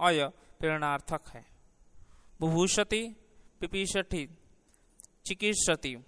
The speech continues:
आदि में श इच्छा का द्योतक है। मध्य योग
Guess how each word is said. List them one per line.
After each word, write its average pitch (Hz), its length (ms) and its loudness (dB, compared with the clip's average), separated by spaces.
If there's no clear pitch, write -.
आदि 160 240 0
में 156 120 -4
श 151 380 2
इच्छा 196 400 2
का 147 120 2
द्योतक 139 400 -4
है। - 160 -16
मध्य 143 200 -2
योग 170 300 4